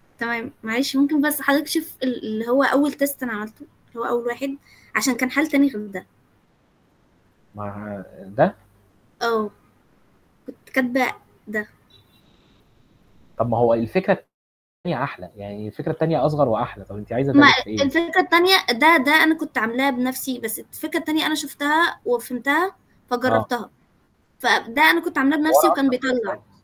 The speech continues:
Speaker 2: هو أنتِ أصلًا، آه، لا، هو، هو الحل ده، الحل ده أصلًا فيه غ-، غلطة جامدة، يعني هو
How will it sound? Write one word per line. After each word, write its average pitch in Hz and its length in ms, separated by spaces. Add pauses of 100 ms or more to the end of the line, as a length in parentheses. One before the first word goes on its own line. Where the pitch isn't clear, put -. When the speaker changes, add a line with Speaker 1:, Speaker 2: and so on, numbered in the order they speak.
(320)
Speaker 2:
هو 120 100
أنتِ 160 120
أصلًا، 160 480
آه، 104 360 (1040)
لا، 131 160
هو، 117 180 (240)
هو 113 180
الحل 156 260
ده، 165 300 (960)
الحل 151 220
ده 165 100
أصلًا 165 200
فيه 151 140
غ-، 147 40
غلطة 135 480
جامدة، 110 300
يعني 104 260
هو 110 220